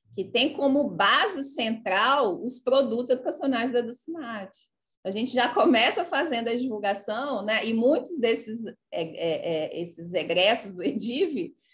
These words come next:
acabam prestando o educimat, né, o processo seletivo, e passam, né? E aí dão continuidade a reflexões, a pensamentos, né, é, em cima dessas questões, desses produtos.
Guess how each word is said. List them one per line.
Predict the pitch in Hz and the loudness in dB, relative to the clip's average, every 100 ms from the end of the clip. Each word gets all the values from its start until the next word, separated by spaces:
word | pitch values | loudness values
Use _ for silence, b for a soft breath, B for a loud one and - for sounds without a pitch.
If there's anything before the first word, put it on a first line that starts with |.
| _ | _
acabam | 170 185 220 254 277 | -6 0 2 4 4
prestando | 262 - - 240 320 330 | 2 2 4 6 6 4
o | |
educimat, | 277 233 254 - 214 185 196 247 - - | 4 4 0 -4 -6 0 2 2 0 -4
né, | 220 | -4
o | 220 | -4
processo | 208 - 208 190 - | -4 -6 -4 -4 -4
seletivo, | 180 175 175 214 254 277 285 | -6 -6 -8 -10 -6 -6 -6
e | 311 - | -10 -6
passam, | 453 370 349 370 - 170 151 | 0 2 2 -2 -2 -2 0
né? | 175 220 233 | 0 2 2
E | 214 | 4
aí | 208 214 | 2 2
dão | 220 277 | 0 0
continuidade | 247 - 247 269 269 302 240 220 233 220 | -4 -4 -2 0 0 0 0 2 4 2
a | |
reflexões, | 202 202 196 - - 190 196 190 180 | -2 -4 -10 -12 -10 -6 -4 -4 -6
a | |
pensamentos, | - 165 170 190 190 175 180 185 190 - - | -6 -8 -8 -10 -6 -4 -2 -2 -4 -10 -8
né, | 175 190 - B B _ | -6 -6 -8 B B _
é, | - 170 | -6 -4
em | 175 190 | -4 -6
cima | - 190 185 | -8 -6 -2
dessas | 180 180 185 | -2 -4 -10
questões, | - 180 - 185 | -8 -8 -6 -8
desses | 180 185 202 - | -8 -10 -16 -10
produtos. | 202 196 170 147 147 - | -6 -4 -4 -8 -10 -16